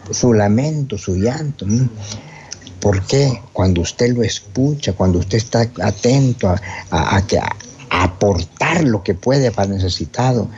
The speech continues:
es una gracia de Dios. Si el Señor en su palabra dice, "Todo aquello que le hagas a uno de los más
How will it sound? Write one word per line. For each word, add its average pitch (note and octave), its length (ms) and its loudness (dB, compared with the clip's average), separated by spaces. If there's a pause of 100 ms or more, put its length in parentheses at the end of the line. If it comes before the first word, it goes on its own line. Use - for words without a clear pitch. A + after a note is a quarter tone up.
(200)
es F#2+ 180 0
una G2 240 4
gracia F#2 460 2
de E2+ 180 2
Dios. G2+ 340 -2 (180)
Si - 200 -2 (140)
el A2 160 4
Señor G2 360 4
en A2+ 100 4
su G2+ 200 0
palabra G#2 460 2
dice, A2 240 0 (180)
"Todo D3 600 2
aquello B2+ 680 0
que A2+ 140 0
le A2+ 120 2
hagas C3 300 2 (480)
a C#3+ 120 0
uno B3+ 520 0
de F#3+ 140 4
los B2 160 2
más G3+ 260 4